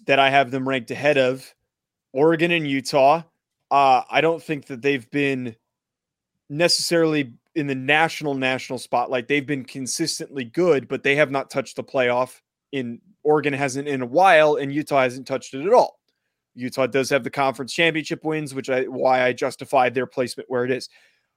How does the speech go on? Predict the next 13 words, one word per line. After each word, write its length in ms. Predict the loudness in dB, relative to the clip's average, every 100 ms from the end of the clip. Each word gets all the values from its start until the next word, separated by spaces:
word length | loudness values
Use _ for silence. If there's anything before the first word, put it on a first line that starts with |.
| _ _ 4
I 200 | 8 8
have 200 | 6 4
to 80 | -2
say 180 | -2 0
this 200 | -2 0
about 220 | 0 0
Michigan, 560 | -6 -6 -4 -4 -4 -12 -12
and 120 | -8
this 140 | -6
is 100 | -8
kind 220 | -2 0 2
of 100 |
a, 60 | -2